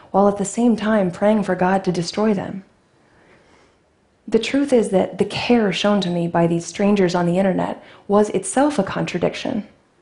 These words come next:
It was growing evidence that people on the other side were not the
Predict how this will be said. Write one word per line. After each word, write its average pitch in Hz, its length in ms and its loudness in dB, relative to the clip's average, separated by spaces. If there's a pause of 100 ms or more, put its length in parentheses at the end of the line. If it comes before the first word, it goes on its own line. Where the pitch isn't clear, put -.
(600)
It 220 60 2
was 202 180 0
growing 233 420 0
evidence 185 380 2
that - 180 -10
people 240 300 2
on 208 80 4
the 196 100 2
other 202 180 0
side 180 440 2
were 180 80 -2
not 196 300 0
the 196 60 0